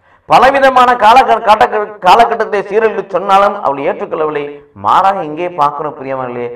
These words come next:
இறைவாக்கினர் அல்லாத கயாபா வழியாக கூட ஆண்டவர் தன் திருவுளத்தை வெளிப்படுத்துவதை பார்க்கிறோம். நமக்கு கிடைக்கக்கூடிய உண்மை, கடவுள் தன் திட்டத்தை வெளிப்படுத்த, தன் திருவுளத்தை வெளிப்படுத்த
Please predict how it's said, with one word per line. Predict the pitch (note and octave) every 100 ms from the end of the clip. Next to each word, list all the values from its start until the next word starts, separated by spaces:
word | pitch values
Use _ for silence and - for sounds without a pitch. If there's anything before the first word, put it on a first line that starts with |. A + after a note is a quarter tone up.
| - _
இறைவாக்கினர் | - B2 E3 F3+ F3+ F3+ E3
அல்லாத | F#3+ G#3+ A#3+ B3
கயாபா | B3 D#3 F3+ F#3 F#3
வழியாக | D#3+ D#3 D3+
கூட | D3+ C3+ C3 B2+ B2+ -
ஆண்டவர் | G2+ D#3 E3 B2
தன் | A#2 A#2
திருவுளத்தை | B2 E3+ C#3 C#3+ A#2
வெளிப்படுத்துவதை | A2+ G#2 B2+ C3 A2+ G#2
பார்க்கிறோம். | G#2+ G2+ G#2 F#2+ F#2+ _ _ _ _ _ _
நமக்கு | - A#2 C#3+ C#3
கிடைக்கக்கூடிய | A#2+ C3+ F3+ E3+ D#3 B2+
உண்மை, | A#2 C3 C#3 A2+ A#2 _ _
கடவுள் | _ F3+ G#3 A3+ A#3+ A#3+ A#3+ _
தன் | - B2 A#2+
திட்டத்தை | C#3 C#3 F3 E3+
வெளிப்படுத்த, | C#3 A#2+ C#3 C#3+ D3+ D#3 E3+ - _ _
தன் | A#2 A2+ A2+
திருவுளத்தை | D3 F3+ D#3+ D3
வெளிப்படுத்த | C3 C3+ C#3 C#3 C#3 C#3+ D#3+ D#3